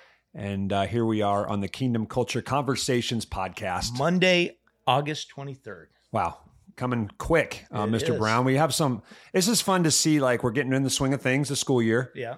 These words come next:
Speaker 1: Um, got some fun stuff coming up this, uh, this week at Northwest Christian
Speaker 2: We
Speaker 1: School.
Speaker 2: sure do. Friday, I'm looking forward to Friday.
Speaker 1: Oh, yeah.
Speaker 2: Venture Crew. Uh,
Speaker 1: Oh, yeah.
Speaker 2: it's a day off from school, but we are going, uh, taking the high schoolers in the morning. We're taking them out to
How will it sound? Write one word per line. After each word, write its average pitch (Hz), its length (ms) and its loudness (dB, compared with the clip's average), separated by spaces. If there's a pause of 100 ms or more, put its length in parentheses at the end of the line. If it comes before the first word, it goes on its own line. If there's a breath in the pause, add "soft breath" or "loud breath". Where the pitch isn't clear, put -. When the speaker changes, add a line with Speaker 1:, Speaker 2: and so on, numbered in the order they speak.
(140)
Speaker 1:
Um, 110 160 0
got 120 180 2
some 135 160 2
fun 135 220 2
stuff - 280 0
coming 131 260 -2
up 131 180 -2
this, 127 320 -2
uh, 127 360 2
this 131 220 -2
week 151 240 0
at 101 60 -2
Northwest 98 400 -2
Christian 98 340 -4
Speaker 2:
We 135 120 2
Speaker 1:
School. 90 100 2
Speaker 2:
sure 139 240 0
do. 143 180 -2
Friday, 127 640 2
I'm 127 100 -4
looking 123 260 -8
forward 123 340 -8
to 98 60 -12
Friday. 117 560 -6
Speaker 1:
Oh, 104 60 0
yeah. 92 220 0 (100)
Speaker 2:
Venture 151 420 -2
Crew. 98 460 -14 (180)
Uh, - 60 -8
Speaker 1:
Oh, 101 100 -2
yeah. 98 100 2
Speaker 2:
it's 85 100 -4
a 127 40 -6
day 139 220 0
off 160 240 2
from 147 140 -4
school, 139 420 2
but 127 320 0
we 131 220 -6
are 127 100 -4
going, 135 500 -8 (500 loud breath)
uh, 127 160 -2
taking 151 380 -6
the 123 80 -6
high 165 200 2
schoolers 135 640 2
in 113 140 0
the 113 60 0
morning. 135 760 2
We're 117 140 -2
taking 123 360 -12
them 117 140 -12
out 117 260 -10
to - 120 -12